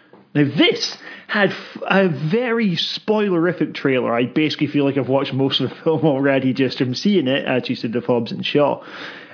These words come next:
Um, I don't know if this is really gonna be up to much as a movie. Like, the trailer didn't really do anything to make me say yes or anything like that. I thought the, the twenty eighteen one had a lot of potential, yet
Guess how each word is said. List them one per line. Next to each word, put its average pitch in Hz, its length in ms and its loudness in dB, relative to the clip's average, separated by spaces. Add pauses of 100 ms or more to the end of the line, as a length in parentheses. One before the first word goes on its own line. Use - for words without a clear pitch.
Um, 175 280 2 (420)
I 247 220 4
don't 185 360 0
know 147 220 4
if 131 120 0
this 143 180 0
is 131 160 0
really 131 180 2
gonna 120 200 -2
be 120 140 -2
up 117 160 -4
to 123 80 -8
much 123 260 -2
as 117 100 -4
a 117 60 -4
movie. 127 420 -2
Like, 143 380 2
the 151 160 4
trailer 208 340 2
didn't 160 140 -2
really 151 160 4
do 143 140 4
anything 131 220 0
to 127 80 -4
make 131 120 0
me 131 100 -2
say 135 140 -2
yes 131 480 2
or 160 100 4
anything 147 220 0
like 147 220 0
that. 147 320 2 (360)
I 147 400 4
thought 160 220 2
the, - 200 -2
the 147 380 2
twenty 170 480 2
eighteen 151 340 2
one 143 180 4
had 135 240 2
a 135 60 4
lot 160 300 2
of - 140 -6
potential, 190 960 0 (640)
yet 190 600 0